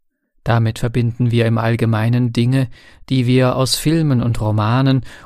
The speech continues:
und auch aus den täglichen Nachrichten aus aller Welt kennen. Ja klar, die dunkle Psychologie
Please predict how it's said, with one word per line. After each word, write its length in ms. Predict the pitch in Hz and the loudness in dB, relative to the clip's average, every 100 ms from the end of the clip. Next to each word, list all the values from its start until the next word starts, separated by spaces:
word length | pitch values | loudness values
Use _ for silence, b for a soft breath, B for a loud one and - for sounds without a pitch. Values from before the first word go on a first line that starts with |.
| B | B
und 160 | 139 131 | -4 0
auch 200 | 147 143 | 0 0
aus 160 | 135 | -2
den 140 | - 139 | 0 -2
täglichen 480 | 139 135 135 123 131 | 0 -2 -4 -2 2
Nachrichten 720 | 127 120 117 101 - - 107 | 2 0 -2 -4 -6 -4 -2
aus 260 | 110 110 | -2 -4
aller 280 | - 123 123 | -4 -2 0
Welt 300 | 131 135 - | 0 0 -4
kennen. 360 | - 113 127 147 _ _ _ _ - | -8 -6 -8 -12 _ _ _ _ -4
Ja 220 | 123 117 | 0 0
klar, 420 | - 151 180 202 - b b - | 0 -2 -2 -8 -16 b b -4
die 80 | 139 | 2
dunkle 400 | 135 165 - 139 | 4 2 0 -2
Psychologie 800 | - 135 135 113 113 117 127 | 0 0 0 0 0 0 0